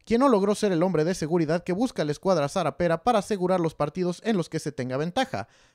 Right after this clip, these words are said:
toda vez que en el último duelo ante los Olmecas,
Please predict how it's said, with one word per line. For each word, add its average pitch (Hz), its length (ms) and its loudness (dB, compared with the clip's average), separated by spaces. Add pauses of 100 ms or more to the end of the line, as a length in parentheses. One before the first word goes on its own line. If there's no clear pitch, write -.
toda 262 240 4
vez 226 180 4
que - 80 -4
en 180 60 -2
el 175 120 2
último 185 300 0
duelo 170 260 2
ante 185 220 -2
los 175 200 0
Olmecas, 175 440 -4